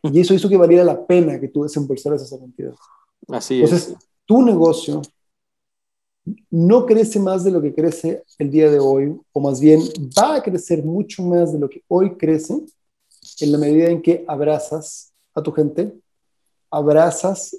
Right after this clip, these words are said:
Speaker 1: la, la, el valor que tú mismo generas y, y transmites esta visión, esta misión,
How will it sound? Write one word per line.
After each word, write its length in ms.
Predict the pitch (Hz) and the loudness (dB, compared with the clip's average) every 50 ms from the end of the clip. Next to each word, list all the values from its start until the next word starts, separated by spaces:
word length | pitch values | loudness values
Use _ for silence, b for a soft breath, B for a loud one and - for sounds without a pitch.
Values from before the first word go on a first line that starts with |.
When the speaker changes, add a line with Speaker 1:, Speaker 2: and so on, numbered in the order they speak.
| - | -6
Speaker 1:
la, 400 | - 151 156 160 156 160 160 - - | -2 0 2 2 2 0 -2 -6 -8
la, 240 | - 147 147 147 - - | -6 -4 -4 -4 -4 -4
el 120 | 156 147 | -4 -4
valor 680 | 131 139 135 131 139 143 151 156 170 190 196 - - _ _ _ _ _ _ | -4 -4 -4 -4 0 4 6 6 6 4 2 -6 -12 _ _ _ _ _ _
que 100 | - 139 | -10 -8
tú 140 | 135 - 156 | -6 -4 -2
mismo 540 | 156 160 165 165 151 156 160 175 175 170 _ _ _ | 0 0 0 -2 -2 -2 -4 -4 -6 -8 _ _ _
generas 560 | - 147 151 151 151 156 180 170 170 - - - | -6 -4 -2 0 2 2 0 0 -2 -8 -10 -8
y, 180 | 165 156 - _ | -10 -10 -6 _
y 100 | 175 156 | -2 -2
transmites 1000 | - 151 156 151 143 123 131 151 165 185 180 - - 135 127 - - - _ _ _ _ _ _ _ _ _ | 0 0 -2 -2 -2 -2 -2 -2 0 0 -2 -2 -4 -8 -8 -8 -14 -20 _ _ _ _ _ _ _ _ _
esta 440 | - 147 147 - 156 139 - - - _ | -4 -4 -2 -4 -4 -6 -6 -10 -16 _
visión, 500 | 143 135 131 - - 156 156 156 156 160 | -10 -10 -8 0 4 6 6 6 6 2
esta 200 | 160 156 - 151 | -4 -8 -8 -6
misión, 560 | 139 131 135 - - - 151 151 165 196 196 | -6 -6 -8 -6 -2 0 0 2 0 -2 -4